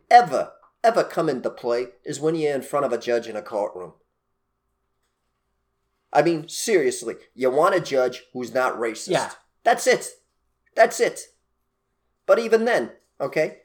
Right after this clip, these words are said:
Speaker 1: you're gonna get a jury and you get, the whole system has got racism in it. And I'm gonna say this, the way to beat racism is to create a culture of hard work,
Speaker 2: Mm-hmm.
Speaker 1: where people go out,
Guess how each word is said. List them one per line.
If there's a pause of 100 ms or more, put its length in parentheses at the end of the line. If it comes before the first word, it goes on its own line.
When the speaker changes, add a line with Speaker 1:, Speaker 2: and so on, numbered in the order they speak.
Speaker 1:
you're
gonna
get
a
jury
and
you
get,
the
whole
system (880)
has
got
racism
in
it. (360)
And
I'm
gonna
say
this, (120)
the
way
to
beat
racism (380)
is
to
create (260)
a
culture (220)
of
hard (160)
work, (300)
Speaker 2:
Mm-hmm.
Speaker 1:
where
people
go
out,